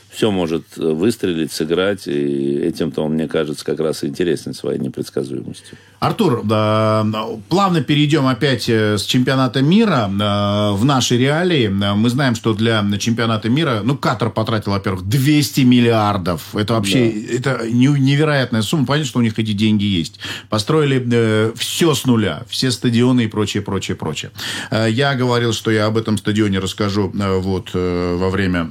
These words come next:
Speaker 2: э, значит, голевой передачи, но давайте скажу сейчас чуть-чуть. Э, стадион, на котором играли вчера мексиканцы и поляки, называется стадион девятьсот семьдесят четыре. И он построен из девятисот семидесяти четырёх морских контейнеров. Это такое решение.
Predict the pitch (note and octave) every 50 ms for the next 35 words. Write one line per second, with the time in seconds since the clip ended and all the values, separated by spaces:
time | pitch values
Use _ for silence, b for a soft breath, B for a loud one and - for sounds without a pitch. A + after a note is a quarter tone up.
0 | D#2+ F2 F2 F2 E2+ E2 F2 E2+ E2 - - - - E2+ F2 E2 G2+ G#2 G#2 F#2+
1 | - - G#2+ A#2 C#3+ F3+ E3+ - - G#2 A2 A2 G2+ A2 A#2+ B2 G#2+ - - -
2 | G#2 F#2+ G2+ G#2 F#2+ - - F#2 - G2 F2 - - - F2+ - - F#3+ D#3+ B
3 | B B B B B B - G2+ G2+ G2+ G2+ G2+ G2+ G2+ G2+ G2 F#2+ - B2 A#2+
4 | C#3 D#3 D3 C3 B2 A#2 A#2+ A2+ - A#2 A2 G#2 G#2 G#2 G#2+ G#2+ G#2 G2 F#2+ -
5 | - - G2+ G2+ G2 F#2 F#2+ G2 F#2+ G2 G2 F#2+ - - - A2 G2+ F#2 - G#2
6 | G2 F#2 - - A#2 D3 G3 G#3+ G3+ - A#2 G2+ G2+ G2 G#2 A#2+ C3+ C3+ - -
7 | A2 - G#2 F#2+ A2+ C3 C3 A2 G2+ G2 F#2 - A#2 G#2+ - - G2 F#2+ - -
8 | F#2+ - - - - - E2+ C2+ B1+ - B B B B B B - A2 B2 C#3+
9 | B2+ C3 B2 A2+ - - C#3+ E3 E3+ D3 C3 A#2+ G2+ F#2+ A#2 A#2 A2+ A2 G#2 -
10 | - - - C#3+ D#3 D3+ - - - - - A#2+ A#2 A#2+ A#2 A2+ A2+ G2 - -
11 | G2 - - - - A2+ G2+ G#2+ A#2+ C#3+ C#3+ B B B B B B - A#2+ B2
12 | B2 A2+ - - - - A#2+ G#2 F#2+ - A2 G#2 G#2 G#2 G2 A2+ G2+ F2+ E2+ D#2+
13 | D2 C#2+ - - A2 A2 - - A2+ - B2+ A#2 A2+ A2+ A#2+ A#2+ A2 - B2+ A2
14 | G2 E2+ D2+ C2